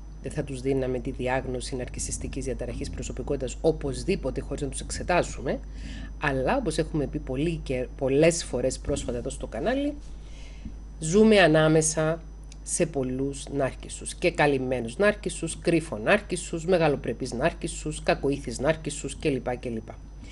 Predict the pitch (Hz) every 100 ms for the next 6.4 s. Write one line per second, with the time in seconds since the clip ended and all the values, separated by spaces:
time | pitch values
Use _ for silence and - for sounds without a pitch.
0 | - - - 311 147 170 226 277 311 226
1 | 165 - 143 139 208 - 208 170 170 190
2 | 170 151 143 175 - 220 403 285 240 233
3 | 214 175 - 160 147 127 113 120 143 160
4 | 226 220 254 233 226 165 - 196 165 151
5 | 196 185 147 175 - 151 185 254 - 147
6 | 127 - 117 226